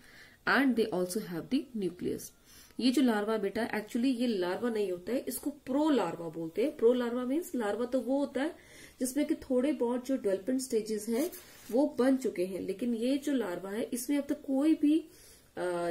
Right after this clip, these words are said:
जो बॉडी के पार्ट्स हैं वो अभी तक बने नहीं है,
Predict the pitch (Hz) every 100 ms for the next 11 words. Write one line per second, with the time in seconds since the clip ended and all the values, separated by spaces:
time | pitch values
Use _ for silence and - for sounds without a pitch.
0 | 165 208 175 190 202 247 302 254 202 185
1 | 185 - 269 370 - - - - 262 294
2 | - 226 269 277 - 175 202 285 254 190
3 | 170 160 160